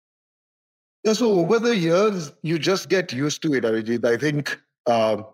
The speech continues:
I wasn't always cool, uh, I would say. I had this thing in my college when I initially went, you know, the first year was so difficult with so much work pressure, uh,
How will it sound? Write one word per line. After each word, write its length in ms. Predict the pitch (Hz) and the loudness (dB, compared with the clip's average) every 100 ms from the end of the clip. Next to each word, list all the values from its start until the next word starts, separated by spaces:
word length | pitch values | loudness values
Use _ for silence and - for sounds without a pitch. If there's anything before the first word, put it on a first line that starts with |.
| _ | _
I 120 | - 127 | -2 -2
wasn't 600 | 117 127 135 131 165 151 | 2 2 0 -2 0 2
always 760 | 135 131 139 143 143 120 - _ _ _ _ _ _ _ _ _ - | 2 0 0 0 -2 -6 -16 _ _ _ _ _ _ _ _ _ 0
cool, 480 | 160 135 117 123 - _ - | 2 2 0 -4 -8 _ -2
uh, 440 | 113 110 107 104 - | 2 4 2 0 0
I 160 | 107 107 | -2 -2
would 220 | 104 104 | -4 -6
say. 340 | - 110 135 - 120 120 120 - _ _ | -2 -2 -2 -4 -12 -12 -20 -20 _ _
I 140 | 131 131 | 0 2
had 320 | 143 170 160 | 2 0 0
this 360 | 180 170 - _ _ _ _ | 0 -2 -16 _ _ _ _
thing 180 | 147 156 | -2 0
in 140 | 165 | 2
my 160 | 151 139 | 2 0
college 580 | - 123 135 117 104 107 | 0 0 2 -2 -4 0
when 480 | 117 117 117 117 113 | 2 2 0 -6 -6
I 100 | 117 | -2
initially 580 | 117 113 117 - 127 131 | -2 -2 -4 -4 -2 0
went, 420 | 120 117 117 117 117 _ _ _ _ _ - | 2 2 2 -2 -10 _ _ _ _ _ -4
you 60 | |
know, 60 | 120 | 0
the 100 | 120 | 0
first 380 | 120 139 143 - | 0 0 0 0
year 180 | 139 135 | 0 2
was 260 | 127 127 | 2 0
so 220 | - 143 135 | 0 -2 0
difficult 680 | 120 - 120 131 113 101 101 _ - | -2 -4 -4 0 0 -2 -8 _ -6
with 140 | 113 | -6
so 260 | - 135 120 | -4 -2 0
much 260 | 127 123 | 0 0
work 280 | 120 117 117 | 0 0 0
pressure, 640 | 120 117 - 117 113 110 104 - _ _ _ - | 0 0 0 0 0 0 -4 -10 _ _ _ -4
uh, 380 | 107 104 107 | -2 0 0